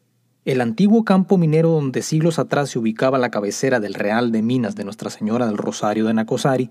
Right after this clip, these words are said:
no ofrecía ya las condiciones necesarias para la expansión y el desarrollo de las nuevas inversiones mineras.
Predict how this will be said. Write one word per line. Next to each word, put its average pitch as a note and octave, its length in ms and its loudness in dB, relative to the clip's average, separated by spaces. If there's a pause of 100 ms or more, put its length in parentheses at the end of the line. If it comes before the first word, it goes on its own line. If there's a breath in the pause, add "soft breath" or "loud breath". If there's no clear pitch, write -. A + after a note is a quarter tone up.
(720 soft breath)
no G3+ 180 6
ofrecía F#3+ 400 2
ya F3+ 120 2
las F3+ 160 0
condiciones D#3 760 2
necesarias C#3+ 640 0
para B2 180 0
la B2+ 80 0
expansión C#3+ 760 -2 (240)
y D#3 140 2
el D3 100 0
desarrollo A2+ 560 0
de A#2 80 0
las G2+ 160 -2
nuevas G#2+ 300 -4
inversiones G#2 500 -4
mineras. C3 460 -2